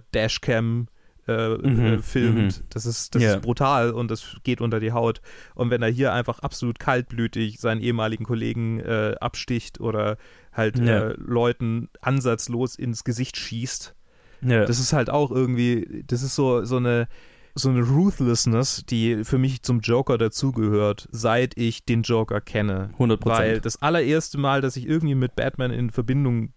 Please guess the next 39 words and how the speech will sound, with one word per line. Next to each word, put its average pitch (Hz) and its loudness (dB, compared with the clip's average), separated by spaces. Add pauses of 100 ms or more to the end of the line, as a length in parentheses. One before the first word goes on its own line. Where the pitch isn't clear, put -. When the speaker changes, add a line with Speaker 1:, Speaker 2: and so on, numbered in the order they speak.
Speaker 1:
geraten 113 -2
bin, 123 -2
war, 110 0
äh, 110 -2
als - -6
ich - -14
irgendwie, 107 -6
keine 107 -8
Ahnung, 104 -4
da 101 -6
war 101 -6
ich 107 -8 (100)
kurz - -8
vor 113 -4
der 107 -4
Grundschule, 110 -6
gerade - -8
noch 113 -8
so - -12
im 107 -6
Kindergarten, 117 -6
da - -12
hatte 110 -2
ich 117 -6
so 120 -4
eine 117 0
Kassette, 120 -2 (340)
äh, 107 -4
so - -6
eine 110 -2
Hörsch-, 127 0
Hör-, 123 2
Hörspielkassette, 107 -2
äh, 113 -4
über, 104 -4
über 107 -6
irgendein 104 -8
Batman-Ding, 104 -6
Speaker 2:
Mhm. 113 2